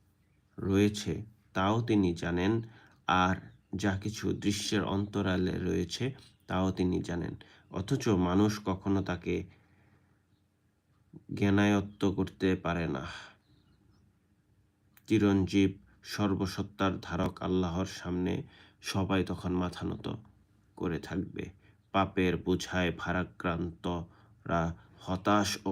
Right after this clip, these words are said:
ব্যর্থ হবে, তবে বিশ্বাসী ও সৎকর্মশীলরা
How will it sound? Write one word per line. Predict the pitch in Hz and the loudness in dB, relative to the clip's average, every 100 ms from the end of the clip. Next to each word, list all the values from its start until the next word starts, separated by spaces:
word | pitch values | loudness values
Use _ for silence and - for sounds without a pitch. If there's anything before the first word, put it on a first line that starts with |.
| 82 | -2
ব্যর্থ | 90 95 - - | 0 -2 -2 -8
হবে, | 87 90 - - - - - - | -6 -4 -6 -8 -12 -20 -20 -8
তবে | 87 85 | -2 -2
বিশ্বাসী | 78 92 - - 104 101 101 90 - - _ _ - | 0 0 -2 -2 -2 0 2 0 0 -16 _ _ -4
ও | 87 82 73 - _ _ - - | -2 -2 -6 -12 _ _ -14 -10
সৎকর্মশীলরা | - 101 - - 101 87 87 - 92 87 92 | -4 -4 -6 -4 -2 -2 -4 -2 -4 -2 0